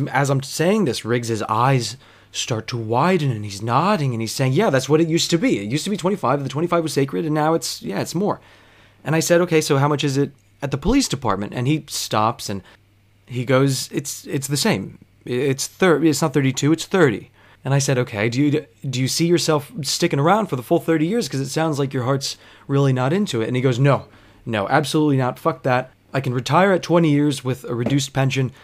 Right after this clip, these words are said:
and that's absolutely what I'm gonna do. I'm gonna get the fuck outta here." And I said, "Okay, when is your twenty? When does that come up?"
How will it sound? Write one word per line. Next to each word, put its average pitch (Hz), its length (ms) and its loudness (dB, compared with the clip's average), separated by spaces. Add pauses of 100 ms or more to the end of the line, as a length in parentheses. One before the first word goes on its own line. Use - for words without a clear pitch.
(160)
and 117 120 -4
that's 117 180 -2
absolutely 107 760 -6 (140)
what 101 300 -6
I'm 95 60 -8
gonna 92 160 -10
do. 92 120 -12
I'm 110 140 -8
gonna 113 120 -2
get 113 160 -2
the - 40 -20
fuck 107 280 -2
outta 92 160 -6
here." 98 280 -16
And 131 80 -4
I 131 60 0
said, 139 220 0
"Okay, 147 180 0
when 139 200 2
is 135 120 0
your 131 160 0
twenty? 139 400 -2
When 107 160 -6
does 113 80 -6
that 113 160 -6
come 135 120 -2
up?" 151 140 -2